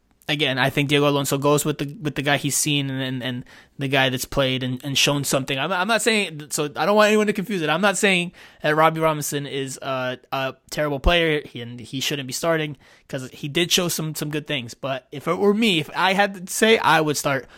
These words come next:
Julian Carranza because I think his game and his technical qualities suit the way Inter Miami wants to play,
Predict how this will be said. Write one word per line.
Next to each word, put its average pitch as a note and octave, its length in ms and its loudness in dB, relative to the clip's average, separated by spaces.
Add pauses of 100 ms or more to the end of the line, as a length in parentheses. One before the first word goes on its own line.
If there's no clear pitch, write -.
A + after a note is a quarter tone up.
(340)
Julian D3 300 2
Carranza B2+ 640 -4 (420)
because C#3 360 -2
I B2+ 100 -4
think C3 260 -6
his C3 380 -6 (160)
game D3+ 360 2
and B2+ 80 -6
his C3 160 -6
technical C#3+ 400 -6
qualities C3 480 -4
suit - 500 -2 (120)
the D3 100 -4
way C3+ 300 -2
Inter C#3+ 240 -6
Miami C3 240 -4
wants C3 220 -6
to C3+ 80 -20
play, A#2+ 320 -2